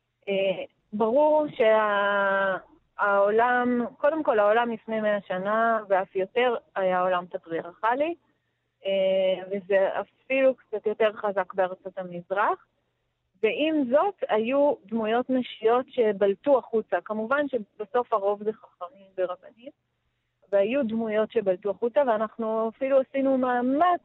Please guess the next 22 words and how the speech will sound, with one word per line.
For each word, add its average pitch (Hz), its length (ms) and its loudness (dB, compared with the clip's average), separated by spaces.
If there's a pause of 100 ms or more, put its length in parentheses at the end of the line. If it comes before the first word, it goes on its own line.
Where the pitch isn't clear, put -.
(160)
כדי 226 300 2
למצוא 226 580 -2 (220)
דמויות 190 600 -4
כאלה, 208 340 0 (960)
אה, 202 60 -4 (800)
ומצאנו 214 640 -4 (340)
פרחה 226 300 -4 (120)
ששון, 202 720 0 (380)
והרבנית 208 640 0
מזלה, 202 840 0 (540)
ויש, 220 640 0
יש 240 280 0
דמויות 240 420 -4
מאוד 240 300 0
מאוד 214 320 0
מעניינות, 202 640 -4
יש 196 200 -2
הרבה 202 260 0
מה 190 140 -4
ללמוד 180 440 -8
מהן, 247 240 -4 (840)
אה, 196 40 -2